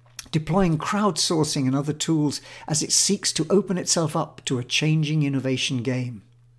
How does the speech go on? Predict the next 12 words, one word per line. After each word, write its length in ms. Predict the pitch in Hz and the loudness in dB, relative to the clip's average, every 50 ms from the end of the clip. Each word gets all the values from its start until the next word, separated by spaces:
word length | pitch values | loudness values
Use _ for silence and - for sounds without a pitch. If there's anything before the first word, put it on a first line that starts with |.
| - - - - - - - - - - - - - - - - _ _ - - - | -20 -20 -20 -20 -20 -20 -20 -20 -20 -20 -20 -20 -20 -20 -20 -20 _ _ -16 0 2
Now, 80 | 220 - - | 2 4 6
all 240 | - 269 311 302 285 | 6 8 8 8 8
of 100 | 214 170 | 8 8
these 380 | 185 196 190 170 151 151 - - | 8 8 8 8 4 4 2 0
and 160 | 165 175 147 | -2 2 4
others 500 | 165 220 220 185 151 127 - - - - - - - - | 4 4 4 4 2 2 2 -2 -4 -6 -10 -16 -14 -2
will 120 | - 175 156 | 0 2 4
require 460 | 151 156 156 - - 180 185 185 160 | 4 4 2 0 -2 0 0 0 0
a 60 | 139 | -2
commitment 600 | - - 131 123 143 - - - 247 240 226 - - | -2 -4 -2 2 2 2 2 2 0 -2 0 -2 -2
to 160 | - 151 143 | 0 0 2
innovation, 640 | 131 127 113 113 131 - 143 - - - 147 151 | 2 0 0 -2 -4 -4 -2 -4 -4 -4 -6 -12